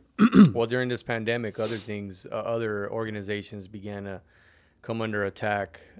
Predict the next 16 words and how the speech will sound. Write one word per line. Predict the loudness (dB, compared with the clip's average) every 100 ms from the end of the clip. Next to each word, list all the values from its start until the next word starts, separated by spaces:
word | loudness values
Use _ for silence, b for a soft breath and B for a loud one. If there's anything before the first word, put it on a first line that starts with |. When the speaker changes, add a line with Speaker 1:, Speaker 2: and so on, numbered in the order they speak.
| -16
Speaker 2:
uh, | -12 -10 -10
for | -14 -16 -8 -4 -2 0 0 0 -2 -4
more | -4 -2 -2
sensitivity | -2 -6 -8 -10 -8 -6 -8
stuff. | -10 -12 -14 -12
You | -14
know, | -12
you | -12
can't | -8 -8 -8
say | -8 -6
that, | -2 0 -2
you | -6
can't | -8 -8 -8
say | -8 -8
this, | -8 -8 -8 -10 -10
uh, | -10